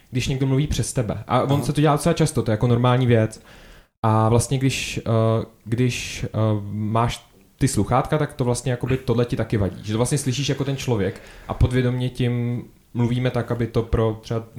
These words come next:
Speaker 1: toho, kdo to bude poslouchat, bylo jako v pohodě.
Speaker 2: Aha.
Speaker 1: A klidně si to sundej, jestli
Speaker 2: To je
Speaker 1: nebo
Speaker 2: zajímavý.
Speaker 1: ne-
Speaker 2: Já si to asi radši sundám,
Speaker 1: Yes,
Speaker 2: jestli se na
Speaker 1: yes.
Speaker 2: mě nebude zlobit. Pro mě je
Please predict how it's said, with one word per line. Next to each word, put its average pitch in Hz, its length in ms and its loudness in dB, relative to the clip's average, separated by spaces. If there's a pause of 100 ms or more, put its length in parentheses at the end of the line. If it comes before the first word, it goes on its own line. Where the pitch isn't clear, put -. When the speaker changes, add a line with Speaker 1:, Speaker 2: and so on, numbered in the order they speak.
(160)
Speaker 1:
toho, 113 180 2
kdo 110 80 -2
to 120 100 -2
bude 110 140 2
poslouchat, 107 420 -2
bylo 110 240 0
jako 107 160 -2
v 107 60 -8
pohodě. 101 380 -2 (280)
Speaker 2:
Aha. 107 180 -4
Speaker 1:
A - 20 -2
klidně 139 200 2
si - 60 -2
to 156 80 4
sundej, 120 220 0
jestli 107 120 -2
Speaker 2:
To 139 60 -2
je 127 40 2
Speaker 1:
nebo 123 80 4
Speaker 2:
zajímavý. 147 280 2
Speaker 1:
ne- - 60 -2
Speaker 2:
Já 165 140 -6
si 151 120 -6
to 165 140 0
asi 156 180 0
radši 156 200 -2
sundám, 117 320 0
Speaker 1:
Yes, 117 60 4
Speaker 2:
jestli 117 180 -2
se 101 100 -4
na - 20 0
Speaker 1:
yes. 104 100 -2
Speaker 2:
mě 104 60 -2
nebude 101 280 -2
zlobit. 101 320 -4
Pro 110 160 -6
mě 120 160 -4
je 127 180 -4